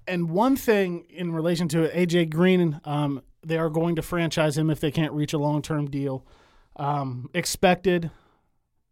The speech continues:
I know that we had, we had had the trade him, get what you can, he's on his way down, you're rebuilding. I think that the Bengals need to reach a long-term deal with A J Green for one reason. Well, uh, multiple reasons, but the one reason I think is the biggest is perception.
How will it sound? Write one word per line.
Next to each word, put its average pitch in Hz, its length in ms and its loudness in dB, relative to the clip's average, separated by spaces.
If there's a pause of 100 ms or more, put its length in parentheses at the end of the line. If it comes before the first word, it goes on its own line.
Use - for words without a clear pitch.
(460)
I 156 120 0
know 190 300 6
that 156 320 0
we 170 220 2
had, 156 200 0
we 156 160 -2
had 156 100 0
had 147 220 0
the 143 100 0
trade 185 360 2
him, 175 300 2
get 147 160 -4
what 139 120 -10
you 131 80 -14
can, 160 320 -2
he's 143 160 -2
on 131 100 -4
his 127 120 -6
way 131 140 -6
down, 156 320 -2
you're 139 100 -4
rebuilding. 156 560 0 (580)
I 196 180 4
think 254 360 0
that 180 200 0
the 151 80 -2
Bengals 175 460 2
need 160 400 2
to 185 120 -2
reach 147 540 -4
a 143 80 -6
long-term 151 640 0
deal 143 200 2
with 135 140 0
A 143 160 -4
J 139 180 -2
Green 143 440 -2 (280)
for 160 240 2
one 143 380 2
reason. 147 560 2 (360)
Well, 196 200 2
uh, 180 200 0
multiple 185 480 8
reasons, 143 340 2
but 143 180 -2
the 147 80 0
one 170 200 2
reason 190 240 2
I 151 60 0
think 156 260 -2
is 135 140 -6
the 131 80 -6
biggest 151 380 -2
is 131 120 -8
perception. - 800 -8